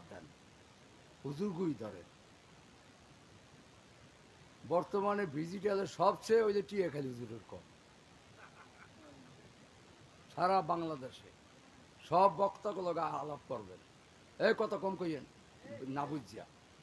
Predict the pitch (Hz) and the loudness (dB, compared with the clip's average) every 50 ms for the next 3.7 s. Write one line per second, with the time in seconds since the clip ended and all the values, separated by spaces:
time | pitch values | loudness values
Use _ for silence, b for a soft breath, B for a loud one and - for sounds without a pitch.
0 | - - - - - - - - - - - - - - - - - - - - | -20 -20 -20 -20 -20 -20 -20 -20 -20 -20 -20 -20 -20 -20 -20 -20 -20 -20 -20 -20
1 | - - - - - - 135 160 180 190 196 175 151 170 160 170 202 202 202 185 | -20 -20 -20 -18 -12 -8 -2 2 4 4 4 4 2 0 0 0 0 2 0 0
2 | - - 170 180 190 190 - 165 185 185 196 196 196 185 202 185 143 190 185 147 | 0 0 2 4 4 4 4 2 0 0 0 -2 -2 -4 -4 -4 -4 -4 -4 -2
3 | 131 185 185 180 170 160 165 185 202 170 196 233 214 196 | 0 2 2 4 2 2 0 -2 -2 -2 0 2 2 2